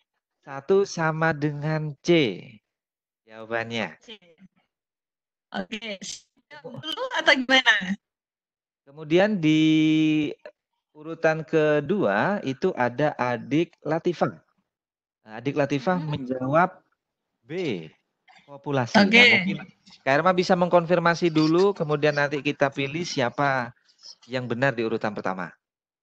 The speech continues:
Speaker 2: Oke. Eh, jadi dari soalnya,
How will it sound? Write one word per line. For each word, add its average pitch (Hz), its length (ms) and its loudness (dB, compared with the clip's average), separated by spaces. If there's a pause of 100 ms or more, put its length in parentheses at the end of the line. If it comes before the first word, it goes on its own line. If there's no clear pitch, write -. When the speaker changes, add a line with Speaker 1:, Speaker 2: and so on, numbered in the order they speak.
(160)
Speaker 2:
Oke. 220 400 0 (920)
Eh, 208 640 8
jadi 240 480 8
dari 294 160 8
soalnya, 254 640 6